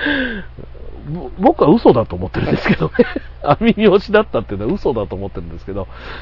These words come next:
一応阿弥推しだったらしいので、そんな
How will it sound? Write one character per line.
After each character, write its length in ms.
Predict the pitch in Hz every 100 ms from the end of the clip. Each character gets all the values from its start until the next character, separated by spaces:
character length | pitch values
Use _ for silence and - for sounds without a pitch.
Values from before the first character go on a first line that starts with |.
| -
一 340 | 131 - 220
応 180 | 226 226
阿 80 | 208
弥 260 | 202 196 185
推 100 | 156
し 80 |
だ 60 | 175
っ 40 |
た 120 | 175 101
ら 120 | 95
し 160 | -
い 40 | 104
の 120 | 78
で、 220 | 85 82 -
そ 160 | - 160
ん 80 | 156
な 320 | 147 143